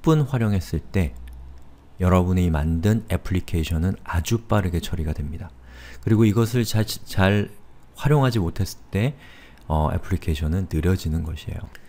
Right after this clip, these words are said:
자, 여기에 링크드 리스트와 어레이 리스트를 제가 이렇게 비교해 놨는데요. 어, 여기서 너무 많은 시간을 쓰면은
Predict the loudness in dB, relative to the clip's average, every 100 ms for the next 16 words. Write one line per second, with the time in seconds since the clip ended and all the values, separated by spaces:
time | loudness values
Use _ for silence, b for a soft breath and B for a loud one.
0 | B B B B B 2 4 4 2 2
1 | 0 -4 -14 -20 -20 0 2 2 2 0
2 | 2 0 -2 -6 -4 -4 -4 -2 0 2
3 | 2 2 0 -2 -6 -2 -2 -2 -2 -2
4 | -2 -8 -8 -2 0 0 -2 -2 -2 -4
5 | -4 -8 -16 -16 -16 -6 -2 0 -2 -2
6 | -2 0 2 4 4 2 2 -2 -2 -2
7 | -2 -2 -2 0 0 -2